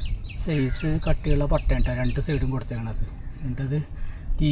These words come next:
വി എസിൻ്റെ നീളമുള്ള ബോൾട്ട് ഇട്ടിട്ട് ആ രണ്ട് നെട്ട് ഇട്ടിട്ട് ലോക്ക് നെട്ട് ചെയ്തിട്ടാ. ഇനി ഇത് അഴിഞ്ഞു പോവില്ല. അതോടൊപ്പം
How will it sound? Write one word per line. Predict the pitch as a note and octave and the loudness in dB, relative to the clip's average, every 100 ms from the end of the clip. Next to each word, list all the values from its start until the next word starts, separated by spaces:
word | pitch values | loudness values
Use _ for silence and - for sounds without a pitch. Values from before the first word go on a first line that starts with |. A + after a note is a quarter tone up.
| C#3+ | 4
വി | D3 | 4
എസിൻ്റെ | - C#3 D#3+ | 4 2 2
നീളമുള്ള | D#3+ C#3+ C#3 D#3 D3+ D#3 D#3 - D3 | 2 4 4 4 6 4 2 -4 -2
ബോൾട്ട് | D3 C3+ A#2+ - D#3 E3 - - - | 2 2 0 2 0 0 -4 -4 -4
ഇട്ടിട്ട് | C#3 C#3 B2+ F#3+ - - - - - | -4 -2 -2 -2 -2 -4 -4 -8 -6
ആ | D#3 C#3 | -4 0
രണ്ട് | C3 C3 C3 D#3 | 2 2 2 0
നെട്ട് | D3+ - | 0 -2
ഇട്ടിട്ട് | B2+ C#3 E3 - F#3+ | -4 -2 -4 -4 -4
ലോക്ക് | C3+ - D3+ | -2 -2 -2
നെട്ട് | C3+ C#3+ | -2 -2
ചെയ്തിട്ടാ. | C#3+ A#2+ C#3 B2 - | -4 -4 -6 -8 -6
ഇനി | - C#3+ | -4 -2
ഇത് | C#3 D#3 F3 | -2 -2 0
അഴിഞ്ഞു | D3 C3 C#3 | 0 0 -2
പോവില്ല. | D3+ C#3 C3+ C3+ - - - - - - | -2 -2 -2 -4 -4 -6 -4 -4 -4 4
അതോടൊപ്പം | E3 C#3+ D3 D#3+ | 4 6 2 2